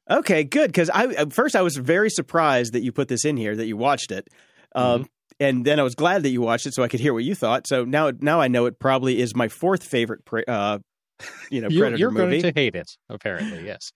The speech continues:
Speaker 2: <laughs>
Speaker 1: Yes, yes. If you love it, I hate it. Vice versa. Um, I, I had it, I have it planned to watch because I've been, just been hearing about it, like, over the past two days, just everywhere.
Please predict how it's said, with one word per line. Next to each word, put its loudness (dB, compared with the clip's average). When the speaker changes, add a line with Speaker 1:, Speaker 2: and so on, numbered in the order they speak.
Speaker 2:
<laughs> -20
Speaker 1:
Yes, -2
yes. 0
If -4
you 0
love 2
it, 2
I 2
hate 2
it. 0
Vice 0
versa. -2
Um, 0
I, 0
I 2
had 0
it, -4
I -2
have 2
it -8
planned 0
to 0
watch 0
because 0
I've 2
been, -4
just -6
been 2
hearing 2
about 2
it, -6
like, -2
over 0
the 2
past -2
two 2
days, 0
just -8
everywhere. -2